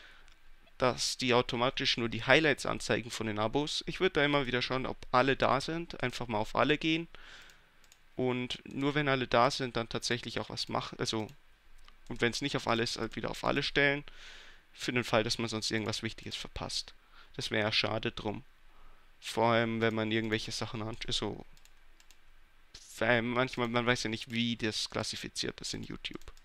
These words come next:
Und dann würde ich euch, und dann sehen wir uns dann,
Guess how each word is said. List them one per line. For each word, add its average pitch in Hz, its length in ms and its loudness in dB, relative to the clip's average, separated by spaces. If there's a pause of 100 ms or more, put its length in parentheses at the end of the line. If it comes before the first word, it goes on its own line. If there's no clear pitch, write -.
(1000)
Und 202 240 -2
dann 202 180 4
würde 208 160 0
ich 196 120 -4
euch, 190 180 -6
und 139 640 -4
dann 151 180 2
sehen 185 140 -6
wir 196 60 -4
uns 196 180 -8
dann, 190 240 -8